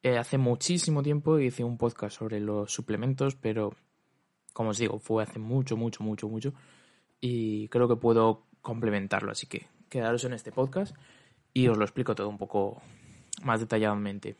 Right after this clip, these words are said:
En primer lugar, voy a empezar con la proteína.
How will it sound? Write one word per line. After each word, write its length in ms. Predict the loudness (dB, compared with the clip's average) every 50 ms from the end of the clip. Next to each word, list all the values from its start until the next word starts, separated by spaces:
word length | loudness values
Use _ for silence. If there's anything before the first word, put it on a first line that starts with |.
| _ _ _ _ _ -20 -20 _ _ _ _ _ _ _ _ _ _
En 220 | 2 2 2 4
primer 240 | 4 2 4 6 6
lugar, 300 | 6 6 6 6 4 4
voy 160 | 4 4 2
a 20 | 2
empezar 260 | 2 2 0 2 4
con 100 | 4 4
la 100 | 4 4
proteína. 560 | 0 -2 -2 -2 -4 -4 -4 -8 -10 -14 -20